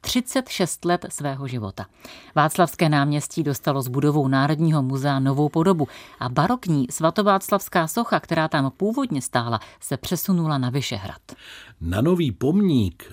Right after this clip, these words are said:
Speaker 2: velikostí úměrný rozloze a významu náměstí byla vyhlášena soutěž, kterou vyhráli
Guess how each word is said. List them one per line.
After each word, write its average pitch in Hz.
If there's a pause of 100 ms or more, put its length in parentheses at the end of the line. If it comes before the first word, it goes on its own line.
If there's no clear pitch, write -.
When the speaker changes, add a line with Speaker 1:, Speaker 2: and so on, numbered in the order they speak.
(160)
Speaker 2:
velikostí 107
úměrný 135
rozloze 120
a 95
významu 107
náměstí 90 (300)
byla 110
vyhlášena 113
soutěž, 123 (280)
kterou 190
vyhráli 135